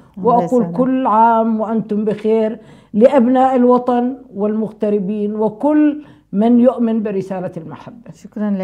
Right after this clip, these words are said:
Speaker 1: لك يا ست ماري على هذا ال-، الكلام وهذا التوضيح، وأيضًا على الجرأة في طرح بعض المواضيع الخاصة في حقوق المرأة الكنسية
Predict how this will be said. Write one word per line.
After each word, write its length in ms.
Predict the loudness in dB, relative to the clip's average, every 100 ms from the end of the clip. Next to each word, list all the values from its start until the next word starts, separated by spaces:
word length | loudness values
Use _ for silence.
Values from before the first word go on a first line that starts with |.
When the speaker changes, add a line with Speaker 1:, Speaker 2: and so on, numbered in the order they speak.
| -6
Speaker 1:
لك 280 | -6 -8 -8
يا 400 | -8 -6 -8 -10
ست 200 | -12 -16 -10
ماري 320 | -8 -6 -6
على 220 | -8 -8 -8
هذا 360 | -8 -8 -8
ال-، 200 | -8 -8
الكلام 600 | -10 -10 -10 -8 -6 -8
وهذا 300 | -8 -8 -10
التوضيح، 540 | -10 -10 -10 -8 -8 -10 _ _ _ -8
وأيضًا 280 | -6 -4 -4
على 300 | -4 -4 -4
الجرأة 500 | -4 -4 -4 -6 -8
في 260 | -10 -12
طرح 300 | -10 -10 -10
بعض 300 | -10 -10 -8
المواضيع 640 | -8 -6 -6 -6 -6 -6 -8
الخاصة 520 | -12 -12 -12 -10 -12
في 200 | -12 -14
حقوق 420 | -12 -10 -10 -10 -8
المرأة 440 | -6 -4 -6 -8 -12 _ _ _ -8
الكنسية 800 | -6 -4 -4 -4 -6 -6 -4